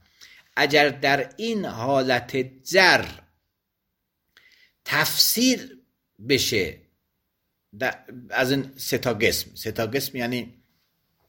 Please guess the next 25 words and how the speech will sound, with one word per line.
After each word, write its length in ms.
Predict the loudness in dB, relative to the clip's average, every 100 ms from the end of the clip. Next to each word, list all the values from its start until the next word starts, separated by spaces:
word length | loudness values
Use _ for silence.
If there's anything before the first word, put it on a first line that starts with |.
| _ _
چه 180 | -6 -6
کذا 480 | -6 -4 0 0 -2
تنها 480 | -4 -6 -2 -2
باشه، 500 | 0 0 0 -2 -4 -6 -20 _ -14
چه 160 | -8
کذا 440 | -8 -2 -2 0 -2
تکرار 640 | 0 -4 -4 -2 0 0
باشه، 480 | 0 -2 0 0 -2 -8 _
تکرار 580 | -6 -4 -2 0 2 2
مع 180 | 0 -2
العطف 420 | -2 2 2 0 -16 -6
بدون 320 | -6 -4 -8
عطف، 200 | -10 -16 -14
این 120 | -12
سه 180 | -6 -4
تا 160 | -4
قسم. 360 | -2 0 0 -2 _ _ _ _ _ _ _ _ _
"لو 220 | 4 4 4
فسر 800 | -2 -4 -4 -4 0 4 4 2 -10 _ _
به 120 | -4
بعض 440 | 4 4 4 2 -2
درهمین." 760 | -2 -6 -6 -10 -12 -14 -18 _ _ _
در 140 | -10 -6
حالت 400 | -4 -2 -2 -4
جر 340 | -4 -2 -2